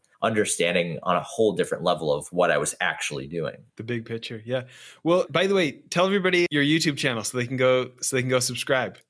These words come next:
Speaker 1: So it's, uh, Lutzi Time. So my last name, Lutzi, and then Time. And a lot of it is mountain bike related things. So it's the mountain bike trial stuff I do, which is, like, rock climbing on mountain bikes, but,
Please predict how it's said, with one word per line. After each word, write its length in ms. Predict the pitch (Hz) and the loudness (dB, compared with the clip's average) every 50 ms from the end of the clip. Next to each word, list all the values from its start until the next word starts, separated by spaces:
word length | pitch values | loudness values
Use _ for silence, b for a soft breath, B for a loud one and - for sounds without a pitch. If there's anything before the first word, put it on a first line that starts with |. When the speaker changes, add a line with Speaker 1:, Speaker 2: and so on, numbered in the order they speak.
| _ - | _ -6
Speaker 1:
So 300 | - - - 131 120 110 | -4 2 2 4 4 4
it's, 280 | 104 - - - - - | 2 2 0 -2 -2 -2
uh, 80 | - 80 | -2 0
Lutzi 400 | 98 127 147 147 - - 113 95 | 0 0 0 0 0 0 0 0
Time. 400 | - 101 92 87 82 82 90 - | 0 0 0 2 0 -2 -4 -6
So 140 | - - 95 | -6 -2 0
my 100 | 90 87 | 2 2
last 260 | 92 98 101 - - | 2 2 2 0 0
name, 220 | 117 101 92 90 | 0 0 0 -2
Lutzi, 400 | 90 101 101 - - 95 87 82 | -6 -6 -4 -4 -6 -4 -4 -6
and 80 | 82 82 | -6 -8
then 80 | 80 78 | -10 -12
Time. 440 | - - 82 78 76 73 76 98 B B B B B B B B B B | -6 -2 -2 0 0 -2 -4 -8 B B B B B B B B B B
And 200 | 117 117 113 117 | 0 2 4 4
a 40 | |
lot 200 | 123 123 123 135 | 4 4 4 4
of 60 | 135 151 | 4 4
it 80 | 127 | 2
is 160 | 117 107 - | 2 2 2
mountain 280 | 98 104 104 117 110 120 | 0 2 2 2 2 0
bike 300 | 113 110 107 110 - - _ - | 2 0 0 0 -4 -16 _ -6
related 480 | 104 110 95 98 95 90 98 95 - | -6 -2 0 0 0 0 -2 -6 -2
things. 280 | - 98 90 85 82 - | -2 -2 -2 -2 -4 -2
So 200 | - 98 90 87 | 0 2 2 2
it's 200 | 82 - - - | 0 -2 -4 -2
the 100 | 101 95 | -2 0
mountain 200 | 101 104 101 101 | 0 0 2 0
bike 160 | 98 90 - | 0 -2 -2
trial 320 | - - 104 98 101 104 | 0 0 2 4 4 2
stuff 240 | 104 - - 107 - | 2 0 -2 -2 -2
I 60 | 101 | -2
do, 220 | 92 104 107 107 107 | 0 0 0 0 0
which 180 | 98 - - | -2 -4 -4
is, 80 | - - | -4 -2
like, 240 | 87 82 85 - _ - | -2 -2 -2 -4 _ -2
rock 200 | 87 82 - - | 0 0 0 0
climbing 300 | - 92 90 87 87 85 | -2 0 0 0 0 -2
on 120 | 82 82 | -2 0
mountain 240 | 85 78 64 - 107 | 0 -2 -2 0 0
bikes, 360 | 110 110 117 - - - - B B B B B | 0 0 0 -2 -6 -8 -8 B B B B B
but, 160 | 104 104 - | -2 -2 -2